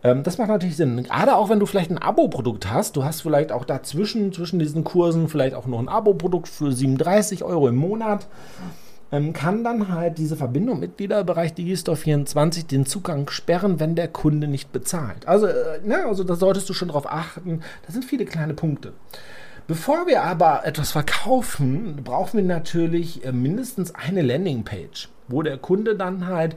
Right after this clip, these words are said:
Informationen zum Produkt bekommt, wo vielleicht ein Produktvideo ist, von dir ein Video, ähm, die Informationen zum Produkt und so, eventuell sogar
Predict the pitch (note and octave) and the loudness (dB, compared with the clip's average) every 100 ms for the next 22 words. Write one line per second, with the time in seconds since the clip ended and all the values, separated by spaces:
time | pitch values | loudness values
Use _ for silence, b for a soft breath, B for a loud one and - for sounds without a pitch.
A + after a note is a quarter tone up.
0 | B B - D#3+ - D3+ C#3 G#3+ D#4 - | B B -2 -2 0 -4 -2 -4 -4 -4
1 | F3+ E3+ C4 - - - F2 - C3+ C3+ | -4 -4 -6 -10 -12 -10 -10 -4 -2 0
2 | A#2+ G2+ A2 C3+ F3+ - D#3+ E3+ D#3 D3+ | -4 -4 -6 -6 -6 -8 -8 -6 -4 -2
3 | D3+ C#3 C#3+ C#3+ - - A#2+ A2 - B3 | 0 2 4 2 -4 -14 -10 -10 0 2
4 | G3+ F3 F3 E3 E3 D#3+ D#3 D#3 B B | 4 0 -2 -6 -6 -2 -2 -4 B B
5 | B B C3+ B2+ C3+ F3 D#3+ F3+ D#3+ D#3 | B B -2 0 0 0 0 2 0 0
6 | G#3+ A3 - F#3+ F3+ E3 E3+ D#3+ D#3+ D3+ | 0 0 -2 -4 -2 -2 -2 -4 -4 -4
7 | D3 - C#3+ E3 F#3 F3 D3+ D3 D3+ C#3+ | -6 -4 2 2 2 2 2 2 -2 -2
8 | C#3 C3+ C3 | 0 0 0